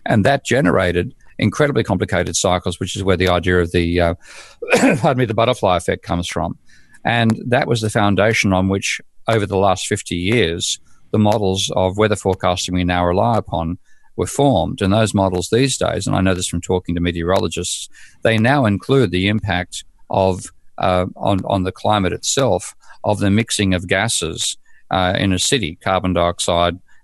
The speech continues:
carbon monoxide, um, sulfur, sulfur dioxide, et cetera, et cetera, all those chemicals mixing together.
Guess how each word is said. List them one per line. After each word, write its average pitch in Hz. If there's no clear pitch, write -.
carbon 90
monoxide, 87
um, 87
sulfur, 92
sulfur 90
dioxide, 87
et 87
cetera, 85
et -
cetera, 87
all 107
those 98
chemicals 95
mixing 95
together. 90